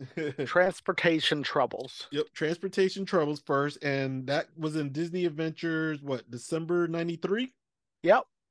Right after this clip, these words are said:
Speaker 1: All right, and tell us who's on the cover.
Speaker 2: On the cover is, uh, Macaulay Culkin and Mickey Mouse.
Speaker 1: I really don't kinda understand this Macaulay Culkin, 'cause it doesn't look like Home Alone. It doesn't look like Richie Rich.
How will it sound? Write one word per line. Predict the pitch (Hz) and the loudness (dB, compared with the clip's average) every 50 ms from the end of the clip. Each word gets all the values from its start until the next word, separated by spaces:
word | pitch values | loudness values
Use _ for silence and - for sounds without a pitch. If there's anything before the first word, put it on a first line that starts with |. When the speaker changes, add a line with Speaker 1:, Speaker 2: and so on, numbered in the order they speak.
| _ _ _ - | _ _ _ -12
Speaker 1:
All | - 135 | -8 -6
right, | 143 165 - | -4 -4 -2
and | 160 147 143 | -2 -4 -2
tell | - - 220 214 | 0 0 2 2
us | 196 - | 2 0
who's | 214 202 190 | 0 0 2
on | 208 196 | 2 2
the | 175 - | 2 2
cover. | - 190 160 127 110 107 92 104 - _ _ _ _ _ _ _ _ _ _ _ - - - - - _ - | 4 4 4 4 2 -2 -14 -18 -20 _ _ _ _ _ _ _ _ _ _ _ -20 -20 -20 -20 -2 _ 6
Speaker 2:
On | 160 170 170 | 6 6 6
the | 170 165 | 2 2
cover | - 185 190 214 214 233 226 226 214 | 4 6 6 6 8 8 6 6 6
is, | - - 180 175 175 170 156 143 - | 4 2 4 4 4 4 2 2 2
uh, | 160 156 156 156 151 | 4 4 4 4 2
Macaulay | 151 151 - - 180 208 220 220 185 | 0 -4 -4 0 0 0 0 0 -4
Culkin | - - 214 233 240 - - 262 247 247 226 - | -2 -2 0 0 -2 -4 -6 -6 -6 -8 -12 -14
and | 165 160 151 151 | -12 -12 -8 -4
Mickey | 165 196 - - 220 | -4 -4 -4 -4 -4
Mouse. | 202 180 156 135 101 71 64 - - - - - - - _ _ _ _ _ _ _ _ _ _ _ - - _ _ _ _ _ _ _ _ _ _ _ _ _ _ - | -2 2 2 2 0 -2 -8 -12 -10 -10 -10 -10 -12 -20 _ _ _ _ _ _ _ _ _ _ _ -20 -20 _ _ _ _ _ _ _ _ _ _ _ _ _ _ -10
Speaker 1:
I | 147 | -8
really | 175 196 233 - 359 | -4 -2 0 0 0
don't | 320 285 262 240 - | 2 0 0 -2 -2
kinda | - 247 220 220 | -4 -4 -2 -2
understand | 214 202 190 - - 208 202 190 | -2 -2 -2 -2 -2 -2 -2 -2
this | 185 - 185 | -4 -4 -6
Macaulay | 180 170 - 185 175 160 | -6 -2 -2 -2 -2 -2
Culkin, | 151 - 190 175 147 - 123 113 | -4 -4 -4 -4 -4 -6 -8 -6
'cause | - 123 | -6 -2
it | 120 | 0
doesn't | 147 165 175 196 190 | 0 0 2 2 2
look | 190 185 156 | 0 0 -2
like | 160 160 151 147 | -2 -4 -4 -2
Home | 135 151 151 160 175 | -2 -2 -2 0 0
Alone. | 165 147 135 131 127 123 123 131 135 139 _ _ _ _ _ _ _ _ _ _ _ - | 2 2 2 2 0 0 -2 -4 -6 -10 _ _ _ _ _ _ _ _ _ _ _ -8
It | 127 | -4
doesn't | 135 143 151 160 160 | -2 -2 0 0 -2
look | 160 151 147 | -2 -2 -2
like | 147 143 139 | -2 -2 0
Richie | 139 143 151 - - 160 | 0 -2 -4 -4 -4 -4
Rich. | 139 123 123 127 131 131 131 131 131 - - - - - | -2 0 2 4 4 4 4 4 2 0 -4 -12 -20 -20